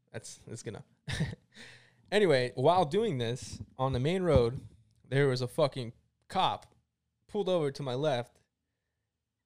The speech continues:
Out, he was outside of his car, but just, like, chilling there, posted up. He sees me doing this shit. Sees me, like, acting a fool in the road,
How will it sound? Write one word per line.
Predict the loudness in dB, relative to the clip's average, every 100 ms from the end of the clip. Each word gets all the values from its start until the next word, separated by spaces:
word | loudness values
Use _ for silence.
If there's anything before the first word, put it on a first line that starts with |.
| _ _ _
Out, | -2 -2 0
he |
was | 0 2
outside | 2 2
of | -2
his | -4
car, | -2 2 4 2 -2 -12 _ -12
but | -8
just, | -2
like, | -2 0
chilling | -2 0 -2
there, | -4
posted | -4 -4 -2
up. | -2 -2 _ _ _ _ _ _ _ _ _ _ _ _ -20 -20 -20 _
He | -8
sees | -4 -4 -2
me |
doing | -2 -2 -2
this | -4
shit. | -4 -6 -8 _ _ _ _ _ _
Sees | -12 -6
me, | -6 -6
like, | -6 -2
acting | -2 -2 -6
a |
fool | -6 -6
in | -4
the |
road, | -2 0 -2